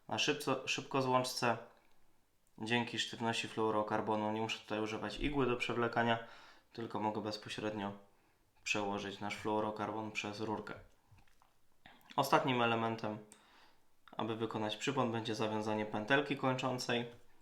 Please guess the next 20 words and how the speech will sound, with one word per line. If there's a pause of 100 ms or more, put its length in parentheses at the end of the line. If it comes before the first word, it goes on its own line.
(400)
Ja,
aby
ułatwić
sobie
tą
sprawę, (680)
użyję (1500)
tulej
zaciskowych (800)
od
Wedgwooda. (1120)
Są
bardzo
przydatne
i
pozwalają (720)
w
krótkim
czasie
zawiązać